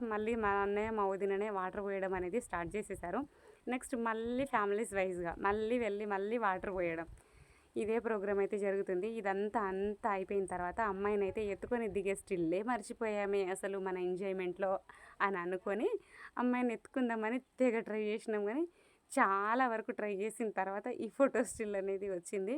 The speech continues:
మస్తు నవ్వుకున్నాం. ఆమె కొద్దిగా వెయిట్ ఉంది కాబట్టి ఎత్తుకోవడం అనేది కొద్దిగా కష్టమైంది. So, మొత్తానికైతే ఎత్తుకొని అయితే ఫోటో పోజ్ అయితే దిగింది. అయిపోయిన తర్వాత, "దించండి రా నాయన, నన్ను దించండి" అనేసి ఆమె ఎంత,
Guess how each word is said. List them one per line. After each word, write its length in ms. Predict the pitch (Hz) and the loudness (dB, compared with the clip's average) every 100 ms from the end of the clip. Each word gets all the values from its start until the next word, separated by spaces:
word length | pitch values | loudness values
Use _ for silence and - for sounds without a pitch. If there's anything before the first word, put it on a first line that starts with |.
| 320 - - - | -6 -14 -20 -4
మస్తు 380 | 190 - - 285 | -4 -4 0 0
నవ్వుకున్నాం. 600 | 220 220 220 214 214 269 - - - | 2 -2 -2 -2 -2 -4 -8 -20 -4
ఆమె 260 | 196 208 220 | 0 2 0
కొద్దిగా 420 | 220 190 208 196 | 0 0 2 2
వెయిట్ 320 | 185 190 220 | 2 0 2
ఉంది 200 | 240 226 | 0 0
కాబట్టి 360 | 214 190 196 240 | 0 0 -2 -2
ఎత్తుకోవడం 520 | 214 185 - 220 202 | -2 -2 -2 0 0
అనేది 200 | 196 220 | 2 2
కొద్దిగా 320 | - 269 196 | 4 4 4
కష్టమైంది. 640 | 202 220 - 196 190 180 208 240 - - - - - _ _ - | 0 -2 -2 0 0 0 -2 -6 -20 -20 -20 -20 -20 _ _ -6
So, 220 | 269 254 | 0 2
మొత్తానికైతే 800 | 233 208 - 285 262 247 240 240 | 2 0 2 2 2 2 2 2
ఎత్తుకొని 320 | 226 - 254 | 0 0 0
అయితే 160 | 233 254 | 0 -2
ఫోటో 320 | - 214 220 | -2 -2 -2
పోజ్ 300 | 233 233 214 | 0 0 0
అయితే 260 | 214 208 214 | -2 -4 -6
దిగింది. 480 | 196 202 226 208 180 | -4 -2 0 -2 -2
అయిపోయిన 520 | 180 185 226 254 254 | -2 -2 2 2 2
తర్వాత, 360 | 220 220 220 214 214 | 2 2 0 0 -2
"దించండి 600 | 196 226 214 - 294 269 | 0 -2 0 4 4 4
రా 80 | 262 | 4
నాయన, 380 | 220 202 254 294 254 285 240 | 4 4 6 6 8 6 6
నన్ను 320 | 220 220 240 | 4 2 0
దించండి" 600 | 214 214 208 254 247 240 | 0 -2 -2 0 2 2
అనేసి 300 | 214 208 220 | 0 -2 -2
ఆమె 180 | 214 214 | -2 0
ఎంత, 200 | 196 - | -2 -2